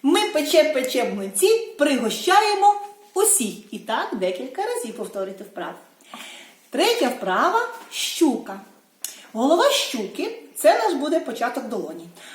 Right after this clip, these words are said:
а хвіст — це пальчики, які будуть гнучко звиватися і плести.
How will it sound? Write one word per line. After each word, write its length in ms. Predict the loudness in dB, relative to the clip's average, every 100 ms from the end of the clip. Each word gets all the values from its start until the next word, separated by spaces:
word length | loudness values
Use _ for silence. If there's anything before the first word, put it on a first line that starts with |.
| -2
а 120 | 2
хвіст — 420 | 2 0 -2 -4 -6 -4
це 140 | -2
пальчики, 640 | 0 0 -2 -4 -10 -12 -10 -8
які 220 | -2 0
будуть 260 | 0 0
гнучко 540 | 4 4 4 0 0 0
звиватися 720 | 2 2 4 2 0 0 -4 -6 -20 -10
і 100 | -8
плести. 480 | -6 -6 -8 -10 -16